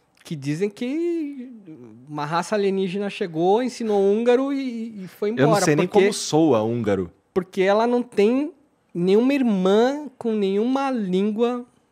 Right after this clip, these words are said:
Speaker 2: Entendi.
Speaker 1: conhecida. Ela não, assim, ninguém descobriu ainda, é, é realmente uma das línguas mais difíceis de se falar. E E ela não, não se liga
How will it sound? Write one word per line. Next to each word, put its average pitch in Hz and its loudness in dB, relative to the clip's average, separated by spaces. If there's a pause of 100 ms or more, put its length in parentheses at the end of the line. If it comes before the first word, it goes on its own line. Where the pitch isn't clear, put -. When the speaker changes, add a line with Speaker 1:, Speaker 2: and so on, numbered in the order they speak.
(500)
Speaker 2:
Entendi. - -20 (280)
Speaker 1:
conhecida. 127 0 (340)
Ela 135 -6
não, 185 -8 (540)
assim, 135 -12
ninguém 170 0
descobriu 202 -2
ainda, 190 0 (200)
é, 143 -6
é 143 -8
realmente 175 -6
uma 190 -6
das 175 -2
línguas 175 -6
mais 180 -6
difíceis 165 -12
de - -20
se - -20
falar. 175 -12 (1300)
E 147 0 (400)
E 143 -6
ela 160 0
não, 185 -4
não 156 -6 (100)
se - -12
liga 147 -2